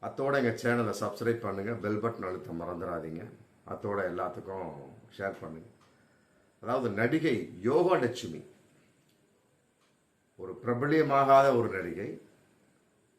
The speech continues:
இன்னைக்கு வந்து டூரிஸ்ட் ஃபேமிலி அப்படிங்கிற சசிகுமார் படத்துல நடிச்சு இன்னைக்கு ரொம்ப எல்லோருக்கும் தெரிந்த ஒரு முகமாக இருக்கிறார்.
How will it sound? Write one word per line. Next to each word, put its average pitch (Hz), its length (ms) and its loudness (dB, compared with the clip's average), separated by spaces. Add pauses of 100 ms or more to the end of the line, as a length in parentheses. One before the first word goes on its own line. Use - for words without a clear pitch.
(340)
இன்னைக்கு 120 240 -4
வந்து 131 360 -6 (240)
டூரிஸ்ட் 190 460 -2
ஃபேமிலி 120 640 0 (100)
அப்படிங்கிற 107 600 -4 (100)
சசிகுமார் 120 640 -2
படத்துல 98 400 -4
நடிச்சு 107 240 -4
இன்னைக்கு 85 540 -8 (260)
ரொம்ப 95 460 -4
எல்லோருக்கும் 110 560 -2
தெரிந்த 110 380 -2
ஒரு 92 140 -4
முகமாக 92 460 -8
இருக்கிறார். - 440 -12